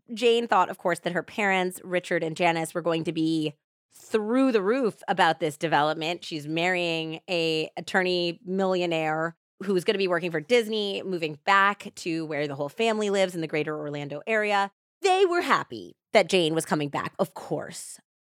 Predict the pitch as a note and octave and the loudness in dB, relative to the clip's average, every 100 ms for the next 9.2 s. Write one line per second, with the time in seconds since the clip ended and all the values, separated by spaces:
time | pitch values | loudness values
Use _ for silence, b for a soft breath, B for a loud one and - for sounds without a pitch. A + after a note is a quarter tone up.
0 | - C4+ B3+ B3+ - C#4+ G#4+ F#5 F#5+ D#5 | 4 6 6 4 0 2 2 2 -12 2
1 | A#4+ G#4+ A#3+ - - A3 A3+ A#3+ A#3 F#3 | 2 4 0 0 0 2 4 0 0 2
2 | F3 E3 D#3+ D#3 _ _ - D#4 G#4 G#4+ | 2 0 -6 -10 _ _ 2 4 4 4
3 | G4+ F4+ E4+ C4+ D#4 D#4+ C#4 - G#3+ A#3 | 2 2 0 -2 -2 -2 -4 -6 -6 -2
4 | A3 G3+ F#3 D#3+ D#3+ - F#3+ D#3+ - F3 | 0 2 2 2 0 2 4 4 2 -2
5 | E3+ E3 D#3+ - C#3 - C3 E3 - - | 0 -2 -2 -4 -6 -8 -6 -6 -8 -10
6 | - - _ _ - B3 A#3+ A3+ - - | -10 -18 _ _ -2 2 2 0 -6 -18
7 | - - E4+ D4+ D#4 D4+ C#4 A3 A3+ G3+ | -16 -4 -2 0 -2 2 2 2 2 2
8 | G3+ G3+ - F3+ F3+ F3+ D#3+ E3 G3+ F3 | 0 -2 0 0 2 0 0 -6 -8 -2
9 | F3 E3 | 0 -2